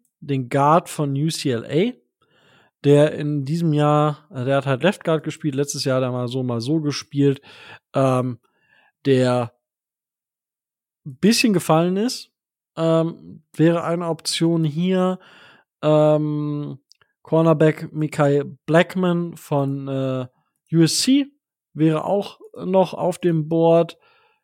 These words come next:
Wen haben wir hier noch? Ich hatte hier noch,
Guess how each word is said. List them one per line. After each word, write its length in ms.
Wen 260
haben 220
wir 80
hier 260
noch? 800
Ich 140
hatte 180
hier 200
noch, 280